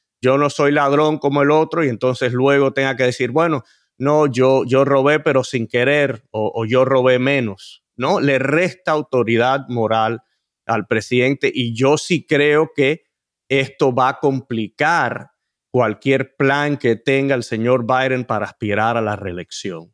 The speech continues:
Yo creo que los mismos demócratas van a decir, "Mira, por esta situación,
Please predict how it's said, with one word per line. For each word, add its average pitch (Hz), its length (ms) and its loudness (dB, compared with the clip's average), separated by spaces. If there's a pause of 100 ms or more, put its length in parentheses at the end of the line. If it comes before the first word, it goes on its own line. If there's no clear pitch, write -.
(140)
Yo 110 160 -4
creo 147 220 0
que 160 120 0
los 139 180 2
mismos 202 380 2
demócratas 151 760 0
van 123 220 -2
a 127 80 2
decir, 123 480 0 (580)
"Mira, 131 400 -2
por 107 180 0
esta 120 260 -2
situación, 127 880 -2